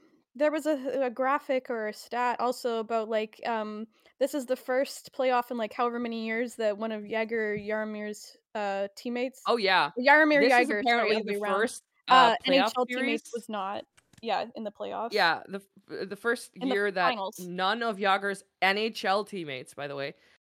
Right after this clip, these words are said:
Speaker 2: are in the Stanley Cup final.
Speaker 1: Mm-hmm.
Speaker 2: Um, with a little bit of a correction, because I think both Palat and, uh, Pavel Francouz, the Avs backup goaltender,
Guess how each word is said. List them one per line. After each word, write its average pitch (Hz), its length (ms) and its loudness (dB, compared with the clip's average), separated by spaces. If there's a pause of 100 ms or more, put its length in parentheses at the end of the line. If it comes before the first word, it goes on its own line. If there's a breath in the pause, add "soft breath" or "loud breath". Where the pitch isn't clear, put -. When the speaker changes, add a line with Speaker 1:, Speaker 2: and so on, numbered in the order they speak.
(120)
Speaker 2:
are 170 260 2
in 180 180 -2
the 180 80 -4
Stanley 180 300 -4
Cup 170 180 -6
final. 160 540 -4 (760)
Speaker 1:
Mm-hmm. 226 960 -8
Speaker 2:
Um, 175 500 4 (680)
with 220 180 -4
a 226 40 -4
little 226 220 -4
bit 240 100 -2
of 220 80 -6
a 220 40 -6
correction, 196 440 -2
because 185 340 -10
I 170 60 -4
think 208 220 -10
both 185 260 -6 (120)
Palat 180 680 -2 (120)
and, 185 480 -4 (120)
uh, 175 280 -4
Pavel 180 320 -2
Francouz, 170 560 -6
the 175 100 -10
Avs 156 280 -4
backup 170 260 -6
goaltender, 170 500 -6